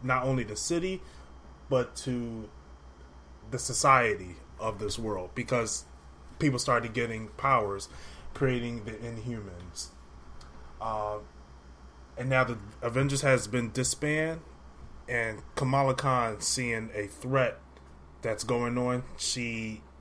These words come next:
she wants to get the Avengers back together so they can stop this threat.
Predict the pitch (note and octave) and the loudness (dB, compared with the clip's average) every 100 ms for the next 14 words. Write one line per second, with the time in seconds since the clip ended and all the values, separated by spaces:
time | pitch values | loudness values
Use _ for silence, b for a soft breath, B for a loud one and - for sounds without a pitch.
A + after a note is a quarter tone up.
0 | - - C3 C3+ B2 C3 A#2+ A2 A#2 A2 | -4 -2 0 0 0 -2 -4 -4 -4 -4
1 | G#2 G#2 G2+ F#2+ G2+ G#2 G#2+ G2 F2 F2 | -4 -4 -6 -4 -4 -4 -6 -4 -6 -12
2 | B B A#2 A2+ A2 - A2 - G2+ - | B B -2 -2 -2 0 0 0 -6 -4
3 | G#2 E2 | -6 -8